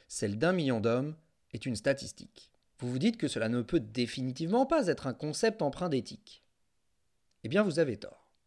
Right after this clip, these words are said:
La valeur d'une vie statistique n'est en fait pas ce que vous imaginez. Ce n'est pas une estimation objective, technocratique et froide de la valeur d'une vie.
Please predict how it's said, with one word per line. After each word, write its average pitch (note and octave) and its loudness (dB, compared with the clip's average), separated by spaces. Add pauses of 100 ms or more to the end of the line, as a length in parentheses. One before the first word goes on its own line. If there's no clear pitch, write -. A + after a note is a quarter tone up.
(240)
La G#2 0
valeur G#3+ 6
d'une C#3+ -2
vie G3+ 0
statistique A3 -4
n'est C3 0
en C3 2
fait G#2+ -4
pas B3 4
ce B3+ -4
que B2+ -6
vous A2 -4
imaginez. D3+ -4 (840)
Ce - -8
n'est A2 -2
pas C4+ 6
une F#3 2
estimation C3 -4
objective, G3 0
technocratique F#3+ -2
et A#2+ -4
froide G3+ 4
de D3+ 2
la A2+ 2
valeur E3 2
d'une E3+ -2
vie. C3+ -8